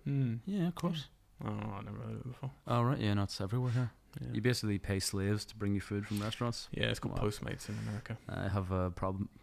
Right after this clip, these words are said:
Speaker 2: a moral problem with it.
Speaker 1: You have an ethical <laughs> problem with it?
Speaker 2: Yeah, I just find it really weird. I, like, I don't mind ordering from, like, uh, like, Domino's 'cause they o-, offer a delivery service,
Speaker 1: Mm-hmm.
Speaker 2: but delivery is, you're paying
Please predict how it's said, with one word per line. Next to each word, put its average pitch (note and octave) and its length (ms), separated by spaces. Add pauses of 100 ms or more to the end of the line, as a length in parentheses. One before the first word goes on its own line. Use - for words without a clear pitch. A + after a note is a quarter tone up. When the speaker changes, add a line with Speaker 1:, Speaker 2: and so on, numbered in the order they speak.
Speaker 2:
a F#2+ 60 (220)
moral G2 300
problem G#2 340
with G#2+ 120
it. G#2+ 180
Speaker 1:
You D3+ 80
have - 60
an A2+ 60
ethical C3 220
<laughs> C#3+ 80
problem C#3 220
with - 200
it? - 320
Speaker 2:
Yeah, B3+ 280
I G3+ 80
just - 120
find D#3+ 200
it - 20
really C3+ 180
weird. D3 220
I, - 20
like, F#3+ 160
I F3 60
don't A3+ 160
mind D#3+ 260
ordering E3 380
from, B2+ 240
like, A#2 180
uh, A2+ 280
like, G#2+ 140
Domino's C3+ 480
'cause G#2 200
they A2 220
o-, G#2+ 240
offer G#2 280
a G2 60
delivery G2 340
service, B2+ 320
Speaker 1:
Mm-hmm. A2+ 160
Speaker 2:
but A#2+ 260 (220)
delivery C#3+ 520
is, A2 400 (160)
you're A2 260 (200)
paying A#2 500